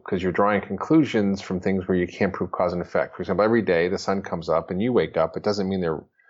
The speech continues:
they're actually related, but it, there's a hundred percent correlation, <laughs> right? So I think that's really, that's really the issue, is that we have, you know, i-, incomplete science. The second thing is that,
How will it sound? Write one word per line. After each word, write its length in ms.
they're 140
actually 300
related, 640
but 300
it, 120
there's 160
a 60
hundred 380
percent 340
correlation, 600
<laughs> 100
right? 400
So 440
I 60
think 200
that's 260
really, 480
that's 280
really 220
the 200
issue, 420
is 160
that 140
we 140
have, 300
you 80
know, 200
i-, 340
incomplete 520
science. 320
The 80
second 380
thing 180
is 240
that, 240